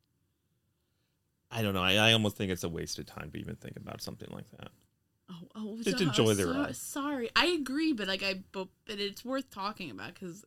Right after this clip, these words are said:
Speaker 2: we're talking about the show. I think I almost kind of feel like he's, he's in purgatory. <laughs> That's where I go.
Speaker 1: What does that mean?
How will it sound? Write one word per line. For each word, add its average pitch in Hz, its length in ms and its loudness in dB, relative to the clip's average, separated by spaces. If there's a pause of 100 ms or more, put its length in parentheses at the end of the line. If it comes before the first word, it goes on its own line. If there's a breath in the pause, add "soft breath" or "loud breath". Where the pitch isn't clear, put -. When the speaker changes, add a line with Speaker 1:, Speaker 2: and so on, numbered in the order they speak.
Speaker 2:
we're 151 120 -16
talking 160 260 -10
about - 180 -12 (160)
the - 80 -14
show. - 460 -8 (960)
I 190 180 0
think 180 500 -6 (840)
I 185 120 -2
almost 175 340 -4
kind 151 180 -6
of 139 80 -8
feel 151 240 -8
like 123 200 -8
he's, - 340 -14
he's - 240 -14
in 73 140 -14
purgatory. - 720 -14 (240)
<laughs> - 720 -14
That's 170 200 -10
where 147 120 -4
I 127 140 -2
go. 147 300 -6 (2000)
Speaker 1:
What 107 200 -2
does 95 100 -2
that 87 180 0
mean? 82 220 -6